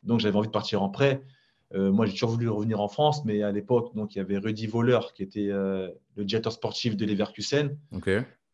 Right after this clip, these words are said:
Speaker 1: qui est, euh, qui était avant la Roma, qui était, qui avait des bons rapports avec la Roma. Il a tout fait pour récupérer la, Leverkusen. Donc, je, je pars à Leverkusen avec la garantie d'avoir du temps de jeu, avec, euh,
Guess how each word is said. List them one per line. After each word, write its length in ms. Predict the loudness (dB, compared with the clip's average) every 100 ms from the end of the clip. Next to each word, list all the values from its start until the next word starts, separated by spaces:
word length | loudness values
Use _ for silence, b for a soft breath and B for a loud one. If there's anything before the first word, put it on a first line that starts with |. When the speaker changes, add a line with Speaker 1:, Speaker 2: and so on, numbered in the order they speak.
| _
Speaker 1:
qui 380 | _ 2 4 4
est, 100 | 4
euh, 360 | 2 2 2 0 -4
qui 80 |
était 160 | -4 0
avant 200 | 2 2
la 100 | 2
Roma, 380 | 2 2 2 0
qui 100 | -6
était, 220 | -8 -8
qui 100 | -8
avait 100 | -10
des 100 | -4
bons 120 | 0 0
rapports 180 | -2
avec 100 | -6
la 60 | -8
Roma. 300 | -6 -6 -6 _ _ _ _ _ _ _ _
Il 140 | -2 0
a 80 |
tout 140 | 0 2
fait 140 | 2
pour 140 | 2 -2
récupérer 520 | -4 -6 0 2 2
la, 240 | 2 2
Leverkusen. 640 | 0 0 -2 -2 0 0 -2 -4
Donc, 180 | -4 -2
je, 80 | -6 -8
je 140 | -14
pars 180 | 0 4
à 60 | 6
Leverkusen 560 | 4 0 -2 0 2
avec 220 | 2 -2 -2
la 100 | 0
garantie 420 | 2 2 0 -2
d'avoir 200 | -2 0
du 80 | 0
temps 160 | 0 0
de 60 |
jeu, 260 | 2 2 4
avec, 280 | 2 -2 -2
euh, 260 | -2 -2